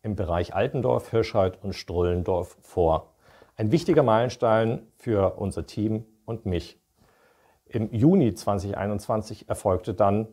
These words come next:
der Baustart für den viergleisigen Ausbau auf dieser Strecke. Das letzte Teilstück,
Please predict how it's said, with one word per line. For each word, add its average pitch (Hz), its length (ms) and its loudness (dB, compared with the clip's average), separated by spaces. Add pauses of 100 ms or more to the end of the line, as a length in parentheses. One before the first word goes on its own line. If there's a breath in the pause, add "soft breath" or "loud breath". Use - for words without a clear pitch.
der 117 80 0
Baustart 95 840 2
für - 140 -8
den 98 100 -4
viergleisigen 113 680 -2
Ausbau 90 580 -2
auf - 160 -8
dieser 95 240 -6
Strecke. 87 380 -6
Das - 200 -6
letzte 151 320 0
Teilstück, 95 640 0